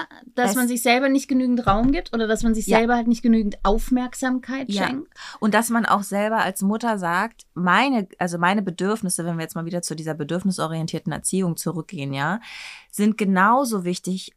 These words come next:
Speaker 2: wie der Rest in diesem ganzen Familiensystem. Und es fällt mir so unglaublich schwer, meine Bedürfnisse nicht ganz unter den Teppich zu kehren.
Speaker 1: Warum ist das so?
Speaker 2: Ich weiß es nicht. Und ich glaube aber, das ist halt auch, da, da beißt sich,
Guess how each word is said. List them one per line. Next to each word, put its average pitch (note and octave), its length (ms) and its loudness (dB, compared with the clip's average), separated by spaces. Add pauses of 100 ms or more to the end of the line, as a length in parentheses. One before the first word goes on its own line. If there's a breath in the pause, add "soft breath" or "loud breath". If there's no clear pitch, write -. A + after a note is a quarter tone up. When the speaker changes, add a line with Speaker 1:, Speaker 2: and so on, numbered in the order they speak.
(140)
Speaker 2:
wie F#3+ 220 0
der G3 220 2
Rest A#3+ 260 0
in F3+ 80 2
diesem E3+ 220 -2
ganzen D#3 280 -6
Familiensystem. D3+ 960 -10
Und F3+ 140 -2
es D#3+ 160 -2
fällt A3 440 0
mir E3 140 -2
so - 320 -6
unglaublich A3+ 1120 0
schwer, D#3 720 -6 (880)
meine G3+ 300 6
Bedürfnisse G#3 600 -4
nicht A3 280 0
ganz G3 360 -4 (300)
unter G3 260 -2
den F3 40 -6
Teppich - 360 -12
zu - 120 -14
kehren. - 280 -14
Speaker 1:
Warum A#3+ 480 0
ist - 280 -8
das F3+ 200 -6
so? - 100 -10 (200)
Speaker 2:
Ich A3 160 -4
weiß A#3+ 240 6
es F#3+ 80 -4
nicht. F#3 140 -2
Und F#3 80 -4
ich - 100 -10
glaube A#3 320 4
aber, G#3+ 220 2
das A3 160 -6
ist - 200 -8
halt A#3 160 0
auch, G3 140 2
da, G3 460 -6
da G3+ 120 -2
beißt G3 420 -2
sich, - 200 -8